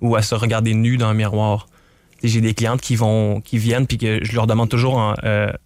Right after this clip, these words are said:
leur, leurs limites en début de séance, euh, autant au niveau de l'énergie à dé-, ouais, de l'énergie à dégager, mais aussi de la nudité qu'on va, qu'on va se rendre parce que le boudoir, on peut partir de complètement habillé,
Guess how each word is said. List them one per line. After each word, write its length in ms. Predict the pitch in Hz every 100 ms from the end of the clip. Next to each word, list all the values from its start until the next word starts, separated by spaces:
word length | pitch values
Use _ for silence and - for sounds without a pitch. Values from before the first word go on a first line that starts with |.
| -
leur, 500 | 113 104 101 101 -
leurs 200 | 117 113
limites 400 | 117 110 143 -
en 60 | 117
début 220 | 120 120
de 60 | -
séance, 360 | 131 151 139 - _ _ _ -
euh, 80 | 117
autant 340 | 123 117 139 131
au 40 |
niveau 280 | 123 113 127
de 100 | 123
l'énergie 460 | 110 120 113 113 151
à 40 |
dé-, 140 | 135 - -
ouais, 60 | 117
de 100 | 123
l'énergie 420 | 117 127 123 123 139
à 40 |
dégager, 480 | 127 117 110 113 147
mais 140 | 120
aussi 240 | 110 - 123
de 80 |
la 120 | 113 110
nudité 440 | 120 120 110 139
qu'on 140 | 127 107
va, 160 | 107
qu'on 240 | 110 110 107
va 140 | 104
se 80 | -
rendre 180 | 131 113
parce 100 | 104
que 80 |
le 140 | 113 110
boudoir, 400 | 110 113 123 117 - - _ _ -
on 80 | 117
peut 140 | 123
partir 480 | 113 101 123 117 120
de 100 | 113
complètement 440 | - 113 110 110
habillé, 340 | 107 104 117